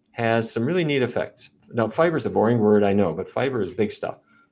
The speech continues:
Fiber is the roughage in vegetables and fruits, and there's a lot of it in beans as well. And fiber has almost no calories, but it fills you up. So if you eat a high fiber food, you're not gonna measure this, but if you did measure,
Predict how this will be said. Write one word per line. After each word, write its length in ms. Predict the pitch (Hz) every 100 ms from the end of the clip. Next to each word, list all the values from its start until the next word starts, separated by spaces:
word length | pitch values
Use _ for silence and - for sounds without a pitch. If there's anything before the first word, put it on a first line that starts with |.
| _ -
Fiber 320 | 117 135 123
is 140 | 107
the 100 | 101
roughage 460 | 101 104 120 107 -
in 320 | 92 87 82
vegetables 720 | 95 98 - 117 117 113 110
and 120 | 85
fruits, 460 | - 113 110 - - _
and 240 | 95 87
there's 180 | 90 85
a 60 | 87
lot 240 | 92 104
of 60 | 107
it 120 | 107
in 180 | 87 85
beans 420 | 92 104 123 120
as 220 | - -
well. 260 | 110 170 - _ _ _ _ -
And 180 | 120
fiber 440 | - 156 190 131 117
has 320 | 113 104 - _
almost 460 | 120 151 139 117 -
no 140 | 101
calories, 580 | 95 82 82 - - - _ _ _ _ _
but 140 | 208
it 120 | 196
fills 380 | - - 139 127
you 140 | 123 120
up. 180 | -
So 160 | - 110
if 160 | 107 127
you 80 |
eat 160 | 135 165
a 80 | 107
high 240 | - 117
fiber 340 | 113 110 101 92
food, 460 | - 165 107 87 - _ _ _ _ _ _ _ _ _
you're 80 | 107
not 200 | 120 123
gonna 100 | 120
measure 300 | 113 110 104
this, 160 | 87 -
but 160 | 92
if 240 | - 92 104
you 100 | 95
did 260 | 123 131
measure, 440 | 120 120 143 165